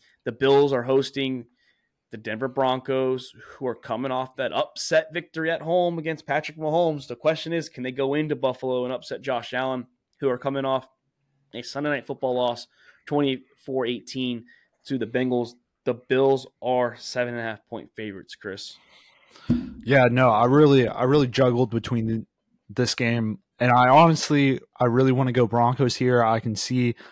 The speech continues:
Speaker 2: them coming in and upsetting the Bills. They took in a two-game winning streak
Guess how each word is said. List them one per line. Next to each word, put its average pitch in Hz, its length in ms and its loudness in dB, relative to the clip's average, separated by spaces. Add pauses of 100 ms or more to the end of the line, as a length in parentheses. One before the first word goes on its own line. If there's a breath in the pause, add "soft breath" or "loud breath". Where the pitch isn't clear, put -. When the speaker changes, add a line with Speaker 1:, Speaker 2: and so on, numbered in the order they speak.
(100)
Speaker 2:
them 120 180 0
coming 120 300 0
in 120 160 0
and 113 100 0
upsetting 117 440 2
the 110 60 0
Bills. 117 460 6
They 113 140 2
took - 260 -2
in 123 80 0
a 117 80 0
two-game 123 500 -2
winning 120 240 0
streak 123 420 0